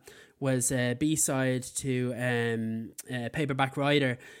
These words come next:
um, also has fantastic, um, um, drums on, on, on that track. Um, so he was really going through a good period. And then the other one I'm gonna pick is, um,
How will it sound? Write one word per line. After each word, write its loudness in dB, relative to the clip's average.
um, -2
also 0
has 0
fantastic, -2
um, -4
um, -8
drums -2
on, -10
on, -4
on 0
that -2
track. -4
Um, -4
so -2
he 2
was -2
really 0
going 0
through -4
a -6
good -4
period. 0
And 2
then 4
the 4
other 6
one 4
I'm 4
gonna 2
pick -4
is, 4
um, 0